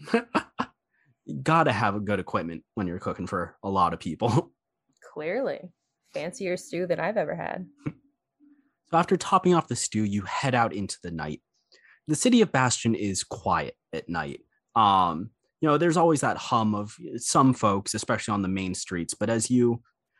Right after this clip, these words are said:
Speaker 1: kind of work your way through, you realize most folks in the city have probably gone to bed at this point.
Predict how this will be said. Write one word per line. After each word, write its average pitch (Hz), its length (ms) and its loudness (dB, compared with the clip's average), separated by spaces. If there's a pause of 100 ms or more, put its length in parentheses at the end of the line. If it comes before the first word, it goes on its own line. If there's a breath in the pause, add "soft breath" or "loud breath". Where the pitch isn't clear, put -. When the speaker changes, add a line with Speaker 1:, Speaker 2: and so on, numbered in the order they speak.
Speaker 1:
kind 190 160 2
of 165 80 4
work 156 220 2
your 147 80 2
way 127 80 0
through, 117 180 -4
you 120 120 2
realize 131 200 0
most 185 260 2
folks 139 320 -6
in 110 60 -2
the 98 60 -2
city 92 260 -8
have 117 240 -2
probably 107 300 0
gone 92 220 -4
to 98 100 -12
bed 98 240 -4
at 80 120 -8
this 82 200 -8
point. 78 340 -8